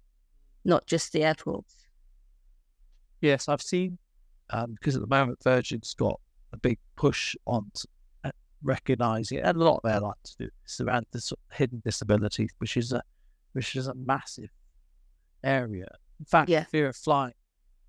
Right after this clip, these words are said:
Speaker 2: sort of comes under that as well, part of, sort of passenger health. So I didn't know about the, the sunflower.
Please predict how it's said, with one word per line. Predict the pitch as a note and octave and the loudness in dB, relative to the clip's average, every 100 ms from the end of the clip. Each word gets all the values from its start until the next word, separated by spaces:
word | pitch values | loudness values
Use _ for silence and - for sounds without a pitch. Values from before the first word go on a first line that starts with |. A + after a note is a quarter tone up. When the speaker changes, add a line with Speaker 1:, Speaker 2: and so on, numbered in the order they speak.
| _ | _
Speaker 2:
sort | - - F#3+ - | -8 -2 -2 -2
of | - | -12
comes | - B2+ | -10 -6
under | C3 B2+ B2+ | -6 -4 -6
that | B2+ - | -6 -6
as | |
well, | C#3 B2 G#2 - | 0 2 0 -4
part | - B2 | -4 -4
of, | - | -4
sort | - | -12
of | - | -8
passenger | - - - - A2 | -6 -6 -8 -6 -4
health. | A#2 C3+ A2 - - _ _ _ _ _ | 0 0 -2 -10 -20 _ _ _ _ _
So | C#3 | 0
I | |
didn't | C#3 F3+ D#3+ | 2 2 4
know | D3+ | 4
about | C3+ C#3 C#3+ | 4 2 2
the, | C#3 C3+ C3+ | -2 -2 -4
the | B2+ | -4
sunflower. | - D3+ D3 B2+ G2+ G2+ | 2 2 0 -2 0 0